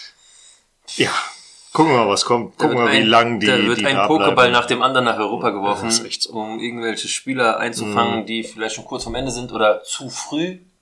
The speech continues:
Speaker 2: denken, dass sie gehen. Das ist, weißt du, das ist, äh, erinnert mich so ein bisschen an Gareth Bale oder auch an Carrasco damals.
Speaker 1: Mhm.
Speaker 2: Es gibt ja Fußballer, die haben einfach ein übertriebenes Talent, diesen Sport zu machen.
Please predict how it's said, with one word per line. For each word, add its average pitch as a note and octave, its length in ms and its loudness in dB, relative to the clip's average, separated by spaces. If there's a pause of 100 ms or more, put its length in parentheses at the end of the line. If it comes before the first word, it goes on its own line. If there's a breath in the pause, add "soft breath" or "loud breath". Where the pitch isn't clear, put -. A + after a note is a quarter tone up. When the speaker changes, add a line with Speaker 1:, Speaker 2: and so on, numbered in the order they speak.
(120)
Speaker 2:
denken, C#3+ 300 -10
dass C#3 120 -10
sie C#3 80 -8
gehen. D3+ 200 -8 (760)
Das B2+ 120 -8
ist, D#3 180 -4
weißt E3 240 2
du, C3+ 60 -16
das C#3+ 120 -10
ist, - 280 -8
äh, - 220 -12 (100)
erinnert D3 280 -2
mich - 100 -8
so C#3+ 80 -10
ein C#3 40 -14
bisschen - 180 -4
an A#2+ 120 -2
Gareth B2 280 -4
Bale A#2+ 200 0
oder G#2+ 240 -4
auch - 220 -2
an A2 100 -14
Carrasco A2 440 -6
damals. F#2 580 -12
Speaker 1:
Mhm. F#2 160 -12 (720 soft breath)
Speaker 2:
Es - 160 0
gibt A3 180 -2
ja F#3+ 80 4
Fußballer, G3 720 -2 (960)
die A2+ 100 -4
haben D#3+ 200 6
einfach D#3 280 2
ein C#3+ 60 -10
übertriebenes C#3+ 680 0
Talent, C3 480 2 (300)
diesen A#2 180 -4
Sport - 480 2 (160)
zu - 160 -10
machen. F#2+ 280 -12